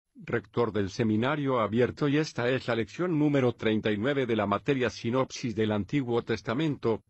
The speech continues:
cuyo tema es Malaquías. Pensad en su nombre. Pedimos la bendición de Dios sobre el estudio de su palabra. Empecemos.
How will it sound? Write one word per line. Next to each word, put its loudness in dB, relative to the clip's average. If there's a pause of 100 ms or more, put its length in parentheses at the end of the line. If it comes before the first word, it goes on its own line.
(160)
cuyo -2
tema 0
es 0
Malaquías. -2 (420)
Pensad 2
en 0
su -4
nombre. -2 (420)
Pedimos 0
la 2
bendición 0
de 0
Dios 2
sobre 0
el 0
estudio 0
de 0
su -8
palabra. -2 (500)
Empecemos. -2